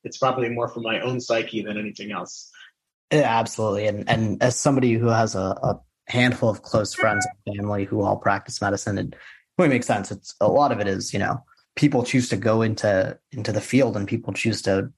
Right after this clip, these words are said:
Speaker 2: to work in healthcare because of the proximity and connectivity to patients. And it completely makes sense. That's something you, that you
Speaker 1: You
Speaker 2: would
Speaker 1: don't
Speaker 2: wanna lose.
Speaker 1: put your hand in clinical care. You, you, you really kinda are distant from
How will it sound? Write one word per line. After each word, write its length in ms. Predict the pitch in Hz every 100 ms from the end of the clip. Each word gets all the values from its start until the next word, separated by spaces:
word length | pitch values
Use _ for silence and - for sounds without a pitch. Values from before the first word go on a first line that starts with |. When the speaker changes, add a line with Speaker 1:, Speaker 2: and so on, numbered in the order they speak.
| -
Speaker 2:
to 100 | 104
work 340 | 107 120 120
in 80 | 98
healthcare 440 | 107 110 - -
because 340 | - 98 107 104
of 160 | 98
the 240 | 101 101 98 _
proximity 520 | 107 104 - 110 107
and 100 | 101
connectivity 520 | - 107 - 107 117
to 60 | -
patients. 520 | - - - - 117
And 260 | - - - _ - -
it 160 | 127
completely 280 | - 117 113 98
makes 120 | -
sense. 180 | 101 98
That's 180 | 98
something 180 | - 104
you, 280 | 101 101 98 156
that 100 | 113
you 60 | -
Speaker 1:
You 40 |
Speaker 2:
would 60 | -
Speaker 1:
don't 100 | 156
Speaker 2:
wanna 140 | 107 95 104
lose. 140 | 107
Speaker 1:
put 80 | -
your 80 | - -
hand 160 | 139 135
in 140 | 123
clinical 380 | 131 127 127 120
care. 480 | - 120 120 117 - - -
You, 200 | 123 120 120
you, 400 | 98 123 131 -
you 140 | 135
really 220 | 135 160 156
kinda 440 | 147 139 131 101
are 220 | 120 110
distant 520 | 101 131 - 123 98
from 480 | - 117 110 110 101